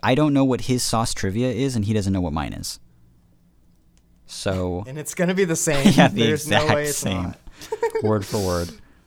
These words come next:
Speaker 1: Uh, I'm ready. Let's hear yours.
Speaker 2: Okay. Hmm. Well. Okay. <clears throat> You're gonna have to guess the name of this sauce.
Speaker 1: Okay.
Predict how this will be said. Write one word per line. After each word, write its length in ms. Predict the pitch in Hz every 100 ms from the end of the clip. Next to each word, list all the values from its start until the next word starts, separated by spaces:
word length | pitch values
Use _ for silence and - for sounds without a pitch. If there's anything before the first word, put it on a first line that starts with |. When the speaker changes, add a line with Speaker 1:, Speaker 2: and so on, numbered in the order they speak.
| _ _
Speaker 1:
Uh, 600 | - 196 - 202 - 196 -
I'm 140 | 117
ready. 240 | 151 143 95 - _ _
Let's 160 | 117 -
hear 100 | 135
yours. 300 | 139 104 -
Speaker 2:
Okay. 340 | 160 147 113 - _ _ - _ _ _ _ _ - -
Hmm. 220 | 143 120 104 _ _ _ _ _ _ _ _ _ _ _
Well. 440 | 135 143 135 110 113 _ _ _ _ _ _ _ - _ _ - _ _ _
Okay. 400 | 139 143 139 113 113 _ _ _ -
<clears throat> 400 | 156 139 113 -
You're 180 | 135 143
gonna 180 | 156
have 160 | 151 151
to 100 | 143
guess 300 | 131 135 131
the 120 | 139
name 340 | 127 131 131 135
of 240 | 135 135 123
this 160 | 120
sauce. 680 | - - 120 110 - - -
Speaker 1:
Okay. 240 | 131 135